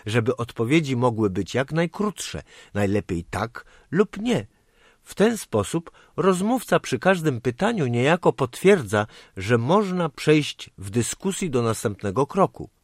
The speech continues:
Rozmowę sokratejską nazwać można analizą rozpisaną na pytania i odpowiedzi. Jej istotną cechą jest to,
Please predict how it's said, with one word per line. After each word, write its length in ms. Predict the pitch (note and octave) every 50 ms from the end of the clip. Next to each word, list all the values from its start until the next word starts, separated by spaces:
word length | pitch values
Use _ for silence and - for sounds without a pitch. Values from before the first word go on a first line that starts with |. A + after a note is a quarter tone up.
| _ _ _ _ _ _ _ -
Rozmowę 500 | - A2+ A#2+ A2 G2+ A#2 C#3+ E3 D#3 D#3+
sokratejską 800 | C#3 - C3 A#2+ - A2 G#2 - - C#3+ D#3 D3 - - B2 G#2+
nazwać 460 | G#2 A2+ C3 C3 A2+ A#2 A2+ G#2+ - -
można 360 | A2 B2 A#2 G#2+ A#2 A#2 -
analizą 600 | A#2 A#2 A2+ G#2+ G#2+ B2 D3+ D3+ C#3 A2+ G2+ G2
rozpisaną 640 | G#2 G2+ - - - A2 - B2+ B2+ C3+ C3 A#2+
na 120 | A2 G#2+ G2+
pytania 440 | - A2 - - A2+ A#2+ C3 B2+
i 140 | A#2+ A2+ A2+
odpowiedzi. 680 | A2+ G#2+ - - - G2+ G2+ A#2+ C#3 C#3 G#2+ E2+ E2+ E2 _ - - - - -
Jej 240 | G#2+ A2+ A#2+ A2+ B2
istotną 580 | B2+ - - - D#3+ - - C#3+ C3 A#2+ A2 G2
cechą 440 | - - E3 E3+ - - A2+ G2
jest 440 | G2 F#2+ F#2 F#2 - - - - - -
to, 240 | - F3+ G#3 D3